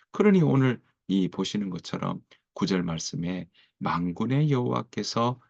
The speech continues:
함께 계시니 다윗이 점점 강성하여 가니라"라고 이야기하고 있습니다. 여러분, 여기 다윗에서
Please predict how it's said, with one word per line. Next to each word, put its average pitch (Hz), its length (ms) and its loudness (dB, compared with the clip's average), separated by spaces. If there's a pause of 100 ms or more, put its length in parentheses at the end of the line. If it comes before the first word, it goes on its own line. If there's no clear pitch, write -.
(140)
함께 147 420 2
계시니 90 560 -4 (380)
다윗이 82 460 -4
점점 90 480 -2 (340)
강성하여 85 800 -6
가니라"라고 - 1120 -12 (260)
이야기하고 - 460 -14 (100)
있습니다. - 320 -18 (1400)
여러분, 95 280 6
여기 92 280 2
다윗에서 87 920 -6